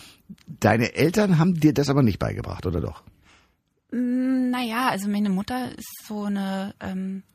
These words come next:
Speaker 2: klassische Intellektuelle, die hatte immer sp-, spannende Bücher rumstehen und, ähm, macht aber auch Kunst und hat, glaub ich, einen ganz guten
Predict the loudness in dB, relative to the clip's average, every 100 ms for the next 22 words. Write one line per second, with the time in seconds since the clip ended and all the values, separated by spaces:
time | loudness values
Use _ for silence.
0 | _ -20 _ _ _ _ _ _ -12 -8
1 | -6 -6 -8 -6 -4 -4 -4 -8 -12 -10
2 | -6 -6 -6 -8 -8 -6 -6 -6 -6 -6
3 | -8 -6 -6 -8 -14 _ -20 -20 -20 -10
4 | -4 -2 -2 -4 -4 -4 -2 0 0 -2
5 | -6 -4 -4 -2 -4 -6 -10 -20 -20 _
6 | _ -8 -4 -2 -2 -2 -2 -2 -4 -4
7 | -4 -4 -8 -14 -6 -4 -4 -6 -6 -4
8 | -4 -6 -4 -2